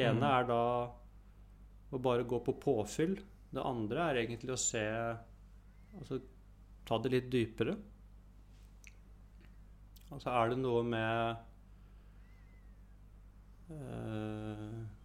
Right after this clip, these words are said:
Speaker 1: altså, hele livsprosjektet mitt? Altså, er jeg, er jeg, er jeg på rett hylle? Er jeg der jeg skal være? Sånn at det blir, så kjedsomhet kan jo være noe som tar meg videre inn i en mer eksistensiell granskning.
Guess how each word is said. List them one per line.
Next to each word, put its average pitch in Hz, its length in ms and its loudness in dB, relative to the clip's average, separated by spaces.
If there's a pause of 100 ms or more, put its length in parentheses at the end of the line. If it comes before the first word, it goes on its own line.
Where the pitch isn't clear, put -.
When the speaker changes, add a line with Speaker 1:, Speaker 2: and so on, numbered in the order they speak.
(140)
Speaker 1:
altså, - 160 -8 (160)
hele 120 400 4
livsprosjektet 127 880 -2
mitt? 175 260 0 (500)
Altså, - 180 -2
er 104 280 2
jeg, 127 180 2 (260)
er 104 140 -2
jeg, 131 280 2
er 107 140 -4
jeg 113 140 2
på 147 100 2
rett 131 200 -2
hylle? 160 300 -2
Er 113 160 0
jeg 123 100 2
der 113 140 0
jeg 113 100 -2
skal 139 180 -4
være? 135 360 0 (260)
Sånn - 160 -8
at - 40 -8
det 143 120 2
blir, 131 360 4 (200)
så - 140 -6
kjedsomhet 156 580 2
kan 123 160 2
jo 135 80 2
være 120 360 2
noe 117 240 0
som 120 400 -2 (1500)
tar 123 120 0
meg 127 160 4
videre 117 360 4
inn 107 240 0
i 117 40 2
en 117 120 0
mer 113 160 2
eksistensiell 113 960 0
granskning. 135 640 -2